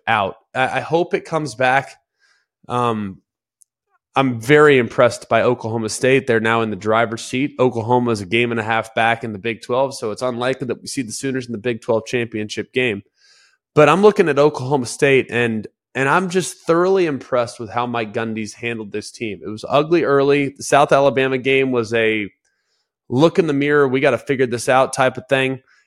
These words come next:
And man, they have flipped the switch and have found something here down the stretch, man. They're gonna be a tough out. They remind me a lot of Kansas State last year. Kansas State ultimately went on to win the Big twelve, but they remind me of that. You have a game-changing running back.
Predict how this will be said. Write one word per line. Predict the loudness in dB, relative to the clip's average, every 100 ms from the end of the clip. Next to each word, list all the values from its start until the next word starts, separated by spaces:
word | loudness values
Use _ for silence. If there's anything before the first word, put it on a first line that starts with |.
| _
And | -6 -2
man, | 2 2
they | 4 4
have | 2
flipped | 0 -2 -2
the | -8
switch | -4 0 0 0
and | -6
have | -2
found | -2 -2 -2
something | -6 -6 -2
here | 0
down | 0 0 -2
the |
stretch, | -8 -4 -4 -4
man. | -6 -4 -2
They're | 0 0
gonna | -2
be | -2 -2
a | -2
tough | -2 0 2
out. | 2 2
They | 2
remind | 2 4 4 2
me | 2
a | 0
lot | 4 6 4 0 _ _ _ 0
of | 2 2 0 -14 -16
Kansas | -6 -6 -6 -12
State | -4 -4 -2
last | -4 -6 -8
year. | -12 -12 _ _ _ _ _ _ _ _ _
Kansas | 0 0 2
State | 2 4
ultimately | 2 0 -2 0
went | 0 2
on | 0 0
to |
win | 0 2 2 0 -6 -12 _ _ _ _
the | -8
Big | 0 0 0
twelve, | 2 4 4 0 -6 -10
but | -4
they | 0
remind | 2 4 4 2
me | 0
of | 0
that. | 0 0 0
You | 0
have | 0 0
a | -2
game-changing | -4 0 2 2 0 0 0 2
running | 2 2
back. | 2 4 2 -2